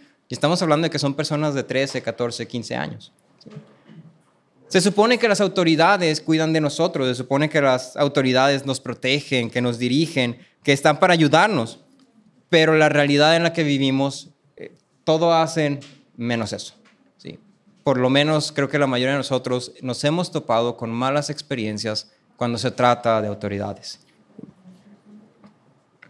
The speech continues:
Cuando vas manejando, otra vez para los adultos, cuando vas manejando y hay una patrulla atrás de ti, no estás pensando en, "Qué seguro me siento, porque hay una patrulla atrás de mí y nada me va a pasar". Sino que al contrario, si hay una patrulla atrás de mí, me quito.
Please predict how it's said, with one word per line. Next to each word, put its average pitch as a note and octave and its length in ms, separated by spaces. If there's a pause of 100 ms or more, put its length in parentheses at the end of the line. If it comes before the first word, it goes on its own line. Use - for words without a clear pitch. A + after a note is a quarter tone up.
(240)
Cuando C#3+ 260
vas C#3+ 160
manejando, D#3 640 (160)
otra A#2+ 200
vez A#2 120
para A#2 160
los A2 140
adultos, B2 320
cuando A#2 220
vas A2+ 160
manejando C3+ 520
y A2+ 40
hay A#2+ 100
una C3+ 180
patrulla C3 380
atrás B2 240
de A#2+ 80
ti, D3+ 300 (420)
no C3+ 100
estás C#3 220
pensando C#3 500
en, C3 280
"Qué D3 120
seguro C#3+ 400
me A#2+ 120
siento, G#2 440
porque A#2 200
hay A#2+ 40
una B2 160
patrulla B2 540
atrás G#2+ 340
de G#2+ 80
mí C3+ 300 (400)
y A2 260
nada A#2+ 400
me A#2+ 80
va A2+ 80
a A2 80
pasar". - 380 (280)
Sino F3+ 220
que F#3 80
al F3+ 80
contrario, F3 480
si E3+ 80
hay F3+ 40
una F#3 120
patrulla D#3+ 280
atrás E3 200
de D#3 60
mí, G3 120
me A#2+ 140
quito. C3 380